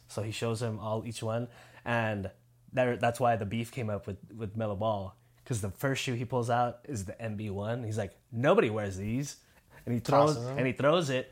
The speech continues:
Speaker 1: and he shows, he throws. I forgot whose other shoes
Speaker 2: Dang.
Speaker 1: are in there, but it's other players' shoes, and he's like, "Nah, no one's gonna wear those. No one's gonna wear those." And then it's his, and he's like, "Everybody's gonna wear these," and that's the commercial. Wh-, and I'm kinda
Speaker 2: That's
Speaker 1: surprised.
Speaker 2: pretty sick.
Speaker 1: I'm kinda surprised that they showed the Melo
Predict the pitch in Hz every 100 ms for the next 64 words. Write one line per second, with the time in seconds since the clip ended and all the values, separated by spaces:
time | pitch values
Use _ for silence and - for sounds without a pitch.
0 | - - 139 - 165 147 123 - 151 160
1 | 156 - - - _ _ _ _ _ -
2 | 151 165 180 202 175 175 160 190 160 156
3 | 175 214 220 143 139 143 151 156 147 139
4 | 120 - 120 165 147 127 113 104 123 101
5 | 147 233 151 110 113 127 185 160 117 107
6 | 107 110 139 120 104 - 131 120 107 101
7 | 98 - 131 127 107 104 98 92 95 90
8 | 110 104 92 - - 120 180 - 139 135
9 | 113 - 104 104 - - - - 160 -
10 | 160 165 208 202 - - 285 285 - 233
11 | 254 - 143 120 - 123 110 - 165 202
12 | 247 247 208 180 175 156 147 123 - 151
13 | 190 233 139 110 120 120 117 104 101 95